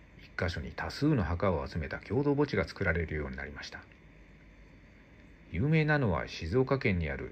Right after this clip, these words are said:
一ノ谷中世墳墓群遺跡ですが、先に紹介した鎌倉の材木座遺跡もその一例です。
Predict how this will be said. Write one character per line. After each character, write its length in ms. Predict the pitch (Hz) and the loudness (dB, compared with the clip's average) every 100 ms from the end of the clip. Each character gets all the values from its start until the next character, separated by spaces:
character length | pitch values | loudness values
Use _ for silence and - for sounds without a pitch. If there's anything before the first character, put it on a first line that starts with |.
| - | -10
一 200 | - - | -8 -2
ノ 120 | 139 | -2
谷 260 | 135 80 65 | 0 -2 -4
中 260 | - 139 131 | -4 -2 0
世 220 | 90 69 | -2 -4
墳 220 | - 98 | -2 -2
墓 80 | 120 | 0
群 180 | 113 110 | 0 0
遺 40 | |
跡 220 | 113 87 | -2 -4
で 80 | - | -8
す 140 | - | -6
が、 140 | - - - - - - - | -8 -8 -14 -20 -20 -20 -14
先 300 | - 78 156 | -10 -2 2
に 100 | 156 | 2
紹 200 | 151 139 | 2 2
介 220 | 139 135 | 4 2
し 60 | 131 | 2
た 140 | 120 | -2
鎌 280 | - 82 127 | 0 -2 0
倉 200 | 131 135 | 0 2
の 140 | 113 | 0
材 220 | 85 - | -2 -2
木 240 | 131 139 135 | -2 -2 2
座 120 | 135 | 4
遺 40 | |
跡 280 | 123 98 - | 4 0 -4
も 100 | - | -8
そ 120 | - - | -10 -10
の 80 | - | -10
一 180 | - | -10
例 120 | - 107 | -8 -8
で 140 | - | -10
す。 200 | - | -14